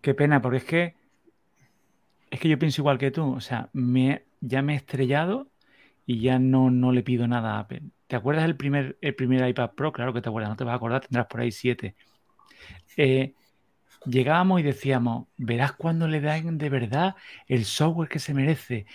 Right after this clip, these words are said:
a esta pantalla, a esta conexión U S B C". Y no nos lo dieron.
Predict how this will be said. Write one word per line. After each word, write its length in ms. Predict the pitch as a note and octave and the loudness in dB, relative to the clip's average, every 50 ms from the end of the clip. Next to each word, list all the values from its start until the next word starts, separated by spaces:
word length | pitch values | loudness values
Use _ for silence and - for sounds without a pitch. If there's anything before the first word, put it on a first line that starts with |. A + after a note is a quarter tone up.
| - - - | -20 -10 -2
a 100 | C3 C3+ | -2 -2
esta 220 | - - - E3 | -2 0 -2 0
pantalla, 600 | - C#3+ B2 A#2+ - D3 D#3 E3 C#3+ B2+ A2 G2+ - - - - _ | 2 2 2 2 0 0 -2 0 -2 -2 -4 -4 -8 -14 -20 -16 _
a 120 | - C3+ C3 | -2 -2 -2
esta 160 | - - D#3+ | -2 -2 -6
conexión 400 | - D#3+ D#3 C3 - D#3+ D#3 D3 | -4 -4 -4 -2 -2 -2 0 0
U 60 | D3+ | 0
S 200 | D#3 D3 - D#3+ | -2 -2 -2 -2
B 140 | D3+ D#3 D3 | 0 0 0
C". 320 | C#3 - C#3+ D#3 D3+ B2 _ _ _ _ _ _ _ _ _ _ _ _ _ _ _ _ _ _ _ | 0 -2 -2 -2 -2 -4 _ _ _ _ _ _ _ _ _ _ _ _ _ _ _ _ _ _ _
Y 140 | - C#3 B2 | 4 4 6
no 120 | A#2 C3 B2+ | 8 8 8
nos 160 | B2+ B2 A#2 | 10 8 8
lo 120 | A#2 A#2 | 6 4
dieron. 320 | G2+ G#2 G2+ F#2 F#2+ F#2 | 4 2 0 -2 -2 -6